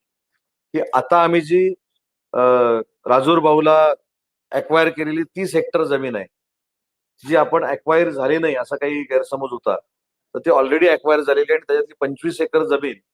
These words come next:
ही आयटी पार्कसाठी देण्याचा आज आम्ही निर्णय घेतलाय. आणि महानगरपालिकेनं जी पंधरा एकर शिल्लक ठेवली होती आयटी पार्कसाठी, त्या ठिकाणी देखील आयटी पार्कच्या उद्योजकांना आणण्यासाठी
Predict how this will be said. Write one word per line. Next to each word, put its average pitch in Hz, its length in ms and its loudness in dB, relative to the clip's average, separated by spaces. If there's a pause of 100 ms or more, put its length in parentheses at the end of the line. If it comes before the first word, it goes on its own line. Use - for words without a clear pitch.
(640)
ही 165 80 -2
आयटी 135 360 -2
पार्कसाठी 147 480 -2
देण्याचा 135 500 -2
आज 135 160 -4
आम्ही 127 180 -12
निर्णय 123 320 -10
घेतलाय. 123 340 -6 (760)
आणि 147 140 0
महानगरपालिकेनं 160 1300 0 (340)
जी 143 80 -8
पंधरा 165 420 0
एकर 175 280 0
शिल्लक 170 320 -2
ठेवली 143 260 -8
होती 98 260 -8 (560)
आयटी 143 260 -2
पार्कसाठी, 131 560 -2 (600)
त्या 151 120 4
ठिकाणी 156 360 0
देखील 156 300 -6
आयटी 143 280 -2
पार्कच्या 147 420 -4
उद्योजकांना 139 580 -4
आणण्यासाठी 135 680 -6